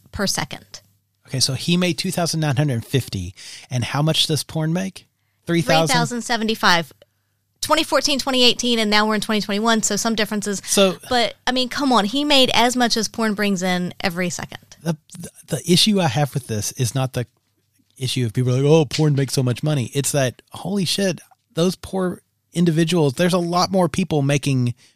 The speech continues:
Speaker 2: porn
Speaker 1: Yeah.
Speaker 2: than Jeff Bezos.
Speaker 1: Yeah. Yeah, yeah.
Speaker 2: So
Speaker 1: It, it's spread out a lot more.
Speaker 2: fuck that guy. I hate him. Um, he should pay lots and lots of taxes.
Speaker 1: Agreed with that.
Speaker 2: So, like, uh,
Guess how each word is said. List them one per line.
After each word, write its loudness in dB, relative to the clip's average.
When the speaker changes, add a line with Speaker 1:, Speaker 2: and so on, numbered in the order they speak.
Speaker 2:
porn 2
Speaker 1:
Yeah. -2
Speaker 2:
than 4
Jeff 4
Bezos. -2
Speaker 1:
Yeah. -2
Yeah, -2
yeah. -2
Speaker 2:
So 2
Speaker 1:
It, 0
it's -2
spread -2
out 4
a -2
lot 0
more. -10
Speaker 2:
fuck 0
that 0
guy. 2
I 0
hate 2
him. 2
Um, -4
he -4
should -2
pay -2
lots -4
and -6
lots -6
of -10
taxes. -10
Speaker 1:
Agreed -2
with -8
that. -12
Speaker 2:
So, 0
like, -14
uh, -2